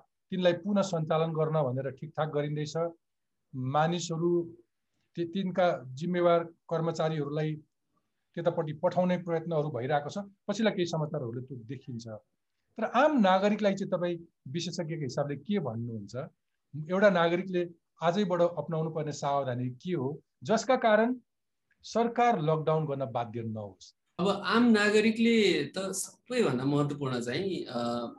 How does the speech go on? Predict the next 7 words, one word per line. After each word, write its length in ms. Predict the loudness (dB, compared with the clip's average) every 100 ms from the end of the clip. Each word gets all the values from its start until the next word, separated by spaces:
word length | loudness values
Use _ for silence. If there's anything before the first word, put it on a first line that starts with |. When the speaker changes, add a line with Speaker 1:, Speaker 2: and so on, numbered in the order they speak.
| -6
Speaker 2:
मास्क 320 | -2 0 -2 -2
लगाउने 400 | -4 -2 0 4
नै 200 | 6 4
हो, 80 | 0 -10 _ _ _ -14
होइन? 340 | -8 -6 -8 -12 _ _ _ _ -8
अब 380 | -2 2 2 2
यो 460 | 0 0 0 0